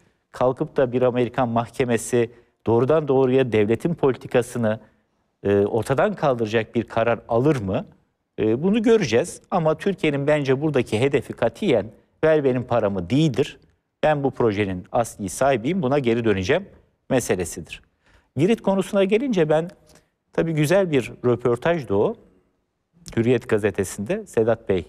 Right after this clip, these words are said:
yaptı hatırladığım kadarıyla. Ben onu bir lokasyon tarifinden ziyade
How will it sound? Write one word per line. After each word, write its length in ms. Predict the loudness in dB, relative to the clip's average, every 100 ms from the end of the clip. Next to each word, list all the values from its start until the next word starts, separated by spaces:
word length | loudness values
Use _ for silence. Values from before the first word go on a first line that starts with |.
| _ -4
yaptı 420 | -4 -2 -6 -8 -8
hatırladığım 540 | -12 -6 -4 -2 -4
kadarıyla. 580 | -6 -4 -4 -4 -4 -6 -8 -20 _ -16 -16 _ -2
Ben 120 | 0
onu 240 | 2 2 0
bir 120 | 2
lokasyon 680 | 0 0 -2 0 0 0 -4 _
tarifinden 600 | 0 0 0 -2 0 2
ziyade 540 | 2 2 0 0 -6